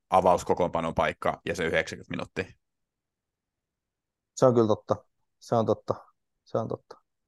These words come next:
Speaker 2: Joo. Kyllä, kyllä mä Peumolla, Peumolla annan tota sittenkin. Mä olin aika kallistunut vähän Mitomaan, mutta kyllä mä Peumolla tota annan,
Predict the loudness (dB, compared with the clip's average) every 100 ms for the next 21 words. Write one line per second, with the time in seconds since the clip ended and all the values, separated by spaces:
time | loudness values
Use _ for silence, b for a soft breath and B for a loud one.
0 | _ _ _ _ _ -10 -6 -4 -6 -8
1 | -12 -20 _ _ _ _ _ _ _ 4
2 | 4 2 -16 _ _ _ _ 2 4 2
3 | -2 6 10 10 8 4 0 _ 0 2
4 | 4 2 2 0 -4 -6 -6 -8 _ _
5 | _ _ _ _ _ -8 -8 -6 -8 -8
6 | -2 2 6 8 8 8 8 8 6 2
7 | 0 2 2 2 2 2 -2 -8 -10 -4
8 | -2 -2 0 0 2 -2 -4 -4 -4 -4
9 | -8